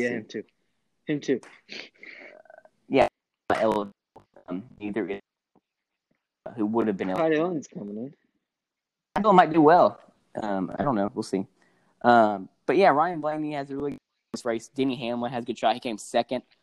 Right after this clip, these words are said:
Speaker 1: Um, uh,
Speaker 2: Here's my question, right?
Speaker 1: Yeah.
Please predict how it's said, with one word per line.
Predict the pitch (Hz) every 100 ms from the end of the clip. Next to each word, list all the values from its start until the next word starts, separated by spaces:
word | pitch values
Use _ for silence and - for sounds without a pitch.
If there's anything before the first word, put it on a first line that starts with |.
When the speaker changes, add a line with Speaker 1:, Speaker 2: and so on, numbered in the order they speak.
| _ _ _
Speaker 1:
Um, | 110 107 101 92 92 - - _ _ _ _ _ _ _ - - _ -
uh, | 104 92 95 _
Speaker 2:
Here's | - 247
my | 214 190
question, | - 131 - 117
right? | 120 139
Speaker 1:
Yeah. | 110